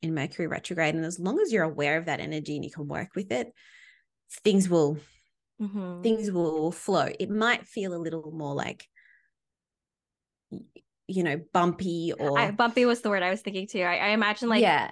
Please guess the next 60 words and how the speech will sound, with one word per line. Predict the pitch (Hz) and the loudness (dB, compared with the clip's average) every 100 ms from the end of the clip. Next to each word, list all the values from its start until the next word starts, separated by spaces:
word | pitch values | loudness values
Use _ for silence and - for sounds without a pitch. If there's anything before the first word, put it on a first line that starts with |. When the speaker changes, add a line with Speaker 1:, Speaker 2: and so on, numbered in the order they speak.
| 170 | -4
Speaker 2:
when | 233 233 | 0 2
you're | 220 | 2
kind | 220 226 214 | 2 -2 -2
of | 208 | -4
speeding | - - - - 214 214 208 | -8 -16 -14 -6 -2 0 2
over | 196 190 190 | 0 0 -2
a | 175 | -2
speed | - - 196 | -6 -6 -4
bump | 196 170 | -2 -2
too | - 180 | -4 -8
fast, | 175 147 92 208 - | -4 -2 -2 -4 0
like, | 214 196 | 2 4
you, | 208 220 | 2 2
Speaker 1:
Mm. | |
Speaker 2:
you | 269 285 | 2 0
can | - 330 | 0 -2
still | 277 - 349 | 0 2 2
go, | 214 269 262 208 | 6 6 8 6
Speaker 1:
Yes. | 214 | 4
Speaker 2:
but | 214 | 2
it's | 226 226 | 2 0
just | 220 | 0
like, | 214 196 | -2 0
Oh | 339 339 | 0 0
God, | 214 180 190 | 0 -2 -2
that | 240 | -2
was | 262 247 | -2 -4
a | |
little | 220 208 202 | -6 -6 -6
bit, | 202 190 | -2 2
Speaker 1:
Yeah. | 190 - | 2 2
Speaker 2:
<laughs> | _ - | _ 4
that | 480 | 8
was | 285 | 8
Speaker 1:
Whoa, | 254 | 4
Speaker 2:
a | 247 | 4
little | 240 440 214 | 4 6 4
Speaker 1:
oh, | 208 | 4
just, | 339 415 | 4 6
that | 359 370 | 6 6
was | 320 | 8
a | 285 | 8
near | 214 190 | 8 6
miss, | 160 170 - | 4 2 2
or | 185 | 4
Speaker 2:
I | 185 190 190 | 6 6 6
was | 190 | 6
Speaker 1:
like, | 180 | 4
that | 190 226 | 6 6
was | 214 202 | 6 4
a | |
Speaker 2:
startled. | 262 | 2
Speaker 1:
bit, | 190 | 4
that | 349 349 | 4 4
was | 294 233 | 0 -4
a, | |
that | 196 330 | -2 0
was | 277 233 | 0 0
a, | 214 | -2
yeah, | 196 151 | -2 -4